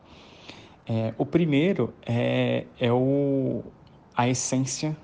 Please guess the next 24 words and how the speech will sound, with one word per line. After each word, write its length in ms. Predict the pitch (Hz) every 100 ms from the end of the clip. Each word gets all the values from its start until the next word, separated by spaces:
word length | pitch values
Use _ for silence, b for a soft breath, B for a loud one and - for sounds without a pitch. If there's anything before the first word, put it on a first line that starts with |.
| -
do 200 | 175 139
job 340 | 131 135 117
mesmo, 540 | 139 123 101 92 101 101 -
é 300 | 107 110 107
você 600 | 104 104 - - 110 117
garantir 1120 | 113 120 156 156 139 135 - 113 110 139 226 - - - - B B B B B -
produto 520 | 160 156 123 120 156
pro 180 | - 160
seu 220 | - 156
cliente, 600 | - 196 147 104 104 - B B B
não 200 | 117 139
deixar 360 | 151 139 127 131
faltar 680 | - 120 113 127 139 170
produto 480 | 175 156 120 123 127
pro 160 | 135 139
cliente. 560 | 147 156 113 104 - - - - - - - -
Imagina 480 | 127 123 123 117 147
você 640 | 156 143 135 - 120 135 B B B B
indo 640 | 127 120 120 123 123 123 120
num 180 | 117
supermercado, 1040 | 113 - 117 104 101 - 110 120 131 127 113
indo 160 | 110
numa 320 | 113 113 107 101
loja, 800 | 98 104 120 131 120 127 127